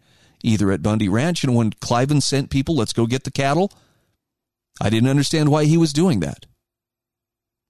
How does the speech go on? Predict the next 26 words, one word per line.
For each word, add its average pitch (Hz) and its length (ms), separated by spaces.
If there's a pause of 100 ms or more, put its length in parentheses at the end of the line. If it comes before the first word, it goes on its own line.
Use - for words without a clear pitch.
(260)
I 101 80
didn't 113 220
understand 139 420
what 151 160
Ammon 165 320
was 104 100
doing 90 240
when 104 120
he 143 100
went 131 160
up 131 100
there 123 160
and, 117 180
and 107 400
occupied, 117 680 (360)
you 113 80
know, 113 100
the 120 100
Malheur 123 400
Wildlife 117 480
Refuge. - 580 (2250)
But 113 80
I 110 80
do 131 160
know 147 160
this. 135 460